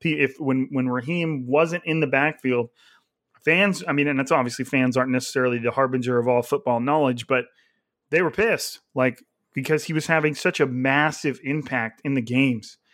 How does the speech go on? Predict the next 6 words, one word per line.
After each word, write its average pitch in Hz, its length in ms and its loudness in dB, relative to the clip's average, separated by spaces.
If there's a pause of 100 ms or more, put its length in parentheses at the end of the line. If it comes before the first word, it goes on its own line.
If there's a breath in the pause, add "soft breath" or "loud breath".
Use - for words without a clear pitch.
(400 soft breath)
you 139 100 0
know, 131 200 4
and 123 100 -2
he, 143 380 -2 (1000 soft breath)
last 160 300 2
season, 156 460 0